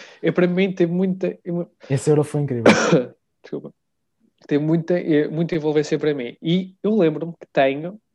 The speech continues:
Speaker 1: eh, tinha, mas na altura, eh, os C Ds todos, dos jogos todos. E eu punha-me
Speaker 2: Eu
Speaker 1: a ver.
Speaker 2: lembro-me, lembro-me.
Speaker 1: Eu
Speaker 2: Eu
Speaker 1: punha-
Speaker 2: eu lembro-me de vermos contra a Holanda, do Maniche, o golo do Maniche, eu
Speaker 1: Eu
Speaker 2: lembro.
Speaker 1: punha-me a ver e, e, e há momentos que não me saem da cabeça.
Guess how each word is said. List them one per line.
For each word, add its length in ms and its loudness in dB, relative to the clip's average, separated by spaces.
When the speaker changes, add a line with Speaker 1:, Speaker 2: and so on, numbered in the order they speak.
Speaker 1:
eh, 260 -4
tinha, 360 -2
mas 160 -6
na 60 -6
altura, 420 -4
eh, 640 2
os 120 -4
C 120 4
Ds 200 0
todos, 300 -2
dos 140 -6
jogos 480 -4
todos. 360 -10
E 40 -2
eu 60 -2
punha-me 340 2
Speaker 2:
Eu 20 2
Speaker 1:
a 20 0
ver. 260 -2
Speaker 2:
lembro-me, 140 -10
lembro-me. 300 -6
Speaker 1:
Eu 160 6
Speaker 2:
Eu 60 2
Speaker 1:
punha- 220 2
Speaker 2:
eu 200 6
lembro-me 180 4
de 140 -6
vermos 260 4
contra 220 2
a 40 6
Holanda, 400 2
do 100 -2
Maniche, 420 0
o 40 -2
golo 240 -2
do 60 -4
Maniche, 420 -6
eu 80 0
Speaker 1:
Eu 60 4
Speaker 2:
lembro. 100 -4
Speaker 1:
punha-me 360 2
a 40 0
ver 400 0
e, 500 -4
e, 40 -4
e 60 2
há 60 4
momentos 360 0
que 100 -6
não 80 0
me 80 -6
saem 220 -6
da 100 -4
cabeça. 540 -2